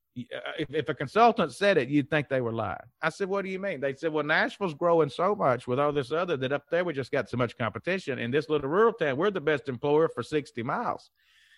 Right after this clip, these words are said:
And, you know, we'll, we'll get thirty good resumes here for every one we get in Nashville." It would blow your mind if the H R manager hadn't sat there and said it.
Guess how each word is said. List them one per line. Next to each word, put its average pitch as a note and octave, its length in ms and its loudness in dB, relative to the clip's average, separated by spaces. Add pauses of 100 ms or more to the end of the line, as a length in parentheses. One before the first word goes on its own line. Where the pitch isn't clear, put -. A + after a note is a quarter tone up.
(220)
And, C#3+ 160 -6
you D3+ 120 0
know, B2 100 0
we'll, F3+ 260 6
we'll G#3 240 8
get F#3 260 2
thirty A3 320 6
good C#3 220 4
resumes B2+ 640 2
here F3 240 0
for C#3+ 120 -4
every C#3 220 4
one F3 340 2
we C#3 120 -2
get B2 180 0
in A2+ 140 -2
Nashville." C3+ 480 -6
It F3 160 0
would D3+ 180 6
blow A3 300 10
your G#3 180 4
mind A3 460 6
if C3+ 100 0
the D3 120 2
H E3+ 220 0
R F#3 160 4
manager C#3 400 -2
hadn't B2 240 -4
sat C3+ 240 -6
there A2+ 200 -4
and G2 100 -10
said E2+ 280 -8
it. - 80 -16